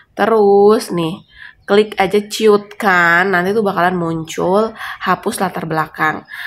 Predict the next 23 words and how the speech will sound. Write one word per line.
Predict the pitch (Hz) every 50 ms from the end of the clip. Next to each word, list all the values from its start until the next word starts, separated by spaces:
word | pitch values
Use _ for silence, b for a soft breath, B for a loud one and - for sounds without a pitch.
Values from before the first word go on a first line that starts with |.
| B B
Karena | B 220 214 208 233 240 240 226
yang | 226 220 185 -
kita | - - 208 208 220 196
butuhin | 165 180 - - 208 202 185 151
itu | 160 - 190
si | 208 - 196
fotonya | 190 - - 170 170 - - - 160 165 165 160
doang. | 156 160 165 160 156 151 151 156 160 - - B B B B B B B -
Jadi | 190 185 208
kita | 202 214 208 226 220
kan | 208 220 240 247 - B B B B B B B -
kalau | 190 185 180 180 180 180 185 190
nggak | 185 180 175 175 170
ngapus | 170 170 170 - 175 175 - -
fotonya, | 175 165 - 202 220 240 226 196 170
itu | - 180 190
tuh | - 247 -
kayak | - 214 185 - -
tampilannya | 180 185 190 202 170 160 165 185 202 202
tuh | 226 220 180
jelek, | 190 185 190 180 180 180 175 - - _ _
maksudnya | - 185 190 - 208 214
backgroundnya. | 202 170 170 170 - - 170 165 170 175 180 175 170 165 160 - - -